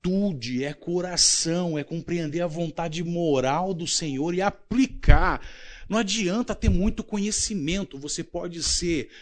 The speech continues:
um obeso de conhecimento, mas um miserável anoréxico de aplicação. E a aplicação é viver em amor, em misericórdia,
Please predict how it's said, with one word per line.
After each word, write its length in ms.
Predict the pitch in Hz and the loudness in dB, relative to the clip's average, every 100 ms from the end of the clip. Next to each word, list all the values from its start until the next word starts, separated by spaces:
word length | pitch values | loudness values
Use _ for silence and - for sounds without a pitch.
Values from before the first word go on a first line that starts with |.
| - - | -18 -8
um 240 | 156 170 | -2 4
obeso 800 | 196 131 110 190 233 214 139 151 | 4 4 0 4 6 4 -2 -4
de 120 | 143 | -6
conhecimento, 920 | - 139 143 - 123 113 139 139 - | -6 -6 -4 -6 -6 -6 -4 -6 -10
mas 300 | 107 123 120 | -12 -10 -10
um 100 | 143 | -10
miserável 1000 | 127 156 151 127 160 113 120 156 135 143 | -8 -8 -8 -4 -2 0 -2 -2 -4 -6
anoréxico 960 | 135 139 135 110 110 139 143 - - | -6 -6 -4 -4 -4 -4 -6 -12 -14
de 80 | 113 | -10
aplicação. 840 | 127 139 135 143 143 - 123 139 98 _ _ _ _ _ _ _ _ _ _ _ _ _ _ | -10 -10 -12 -8 -8 -6 -4 -4 -6 _ _ _ _ _ _ _ _ _ _ _ _ _ _
E 100 | 151 | -8
a 140 | 160 160 | -6 -6
aplicação 680 | - 160 147 127 - 131 | -8 -10 -10 -10 -10 -10
é 40 | 127 | -12
viver 420 | 101 113 92 117 | -12 -12 -10 -10
em 160 | 117 | -8
amor, 600 | 123 95 - 107 110 107 - _ - - _ - | -8 -8 -10 -14 -14 -14 -18 _ -20 -20 _ -14
em 80 | |
misericórdia, 1080 | 107 110 98 107 101 _ 101 101 104 82 82 | -12 -10 -10 -10 -14 _ -10 -10 -10 -16 -20